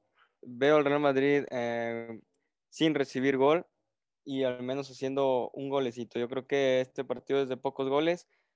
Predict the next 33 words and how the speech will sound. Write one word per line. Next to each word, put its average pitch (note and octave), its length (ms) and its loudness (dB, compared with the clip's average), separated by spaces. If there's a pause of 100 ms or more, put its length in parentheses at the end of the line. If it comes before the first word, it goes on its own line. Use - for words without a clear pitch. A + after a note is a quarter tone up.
(140)
así B2 240 -6
que C3+ 460 4
le A#2+ 120 2
doy C3 220 6
un C#3 380 2
uno C#3 240 2
cero C3+ 280 4
a B2+ 40 0
favor B2+ 260 4
del C3 120 4
Real B2+ 180 2
Madrid. B2+ 380 4 (560)
Y B2 560 0
respecto B2+ 460 2
al B2+ 100 4
Paris C3+ 200 2
Saint-Germain D3 340 2
contra C#3+ 260 0
el C3+ 60 2
Manchester C#3 400 0
City, D3+ 640 0
ahí C3+ 180 -2
sí C#3+ 260 -4
yo C#3 120 2
creo C#3 160 0
que C#3 100 -2
vamos C3+ 280 0
a B2+ 40 0
ver B2+ 240 2
a C3 80 4
dos B2+ 160 -2
equipos C3+ 360 -6
anotando. C#3+ 640 0